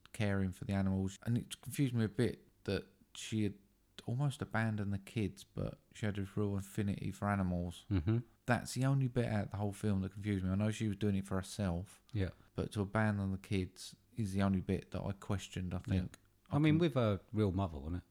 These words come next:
Speaker 2: With their real mother.
Speaker 1: Yeah, who didn't want 'em.
Speaker 2: No, but
Speaker 1: Um, so f-, I found it a bit strange.
Speaker 2: Yeah.
Speaker 1: And then her and Shia LaBeouf's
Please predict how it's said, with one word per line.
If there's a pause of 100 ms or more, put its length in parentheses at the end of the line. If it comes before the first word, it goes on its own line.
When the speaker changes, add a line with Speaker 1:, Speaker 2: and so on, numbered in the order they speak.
(160)
Speaker 2:
With
their
real
mother.
Speaker 1:
Yeah,
who
didn't
want
'em. (200)
Speaker 2:
No, (100)
but (460)
Speaker 1:
Um, (180)
so
f-, (240)
I (140)
found
it (340)
a
bit
strange.
Speaker 2:
Yeah. (280)
Speaker 1:
And
then
her
and
Shia
LaBeouf's